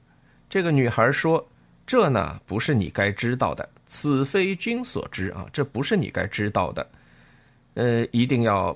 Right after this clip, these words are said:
保密，你千万不能对外说，泄露了呢，恐怕不是你的福祉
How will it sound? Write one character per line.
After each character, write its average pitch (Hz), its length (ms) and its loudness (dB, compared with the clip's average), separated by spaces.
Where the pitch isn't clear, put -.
保 87 160 0
密， 113 240 0
你 104 240 0
千 131 180 2
万 117 140 4
不 110 100 0
能 98 140 0
对 117 120 0
外 101 200 0
说， - 340 -4
泄 294 360 0
露 147 220 4
了 101 140 2
呢， 87 240 -2
恐 95 260 -2
怕 104 280 2
不 104 120 -2
是 117 140 0
你 98 140 0
的 - 100 -8
福 98 240 -8
祉 - 180 -8